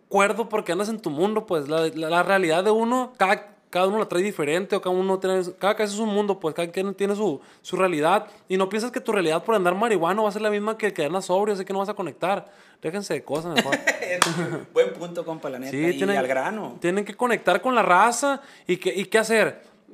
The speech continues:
Speaker 1: Eh, darles lo que quieren. ¿Qué quieren escuchar? No, pues, es que de tal personaje. Tóquele a tal personaje y cántele la canción.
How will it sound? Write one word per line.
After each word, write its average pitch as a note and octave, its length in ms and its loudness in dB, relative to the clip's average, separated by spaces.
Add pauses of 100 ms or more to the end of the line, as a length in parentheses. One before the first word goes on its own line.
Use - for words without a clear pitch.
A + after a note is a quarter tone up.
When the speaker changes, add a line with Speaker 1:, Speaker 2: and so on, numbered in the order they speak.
Speaker 1:
Eh, E3+ 400 2
darles C#4 320 4
lo D4 160 -2
que - 100 -18
quieren. E3+ 440 0
¿Qué A3 120 -4
quieren C#4+ 200 0
escuchar? G3+ 600 0
No, A#3+ 220 0
pues, A3+ 200 -6
es A3 180 -2
que C#4+ 320 0
de A3 120 2
tal G#3 200 2
personaje. G3+ 480 -4 (320)
Tóquele G#3 420 -6
a C4 60 -2
tal A#3+ 140 -2
personaje B3 640 -2
y - 40 -8
cántele A#3+ 340 -4
la C4+ 80 2
canción. B3 400 -2